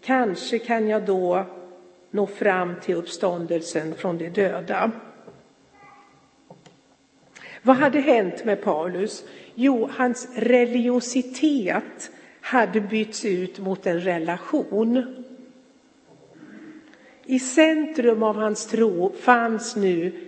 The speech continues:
en person, den uppståndne Jesus. Det var i ljuset från honom som allt det som den stolte farisén hade berömt sig av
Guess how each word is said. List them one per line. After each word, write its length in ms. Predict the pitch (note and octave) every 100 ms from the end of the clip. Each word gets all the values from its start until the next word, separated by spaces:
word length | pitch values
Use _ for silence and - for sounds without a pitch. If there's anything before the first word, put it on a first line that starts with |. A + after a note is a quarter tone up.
| -
en 220 | A3+ G3+
person, 1000 | - G3 - - D#4 - F#3+ G#3 A3 A#3+ A#3+ - - - - - _ _ _
den 360 | - - G#3+ G#3+
uppståndne 1000 | G3+ - - A3+ G3+ G3 F#3+ F3+ E3+ F3 - - -
Jesus. 960 | F#3+ F#3+ F#3+ - - F#3+ - D3 - - - - _ _ _ _ _ - - - - - _
Det 80 | A#3
var 140 | C4
i 100 | C#4
ljuset 680 | C4 C#4 D#4 D#4+ - B3 A3
från 200 | - B3
honom 680 | A#3+ C4 F#3+ G#3 G3+ E3 F#3 G#3 - - - - - _ _ _
som 260 | - C4+ C4 C4
allt 460 | D4+ D4 D4 -
det 300 | A#3+ G#3 G#3
som 200 | - A3+
den 180 | G#3+ G#3+
stolte 560 | - C4 G#3 F3+ - G#3
farisén 800 | A#3 G#3 G3 - G#3 G3 F#3 F3+
hade 300 | F#3+ F3+ F#3+
berömt 500 | G3+ F#3+ E3 E3+ -
sig 240 | G#3 F3+
av 380 | D3+ D#3 E3+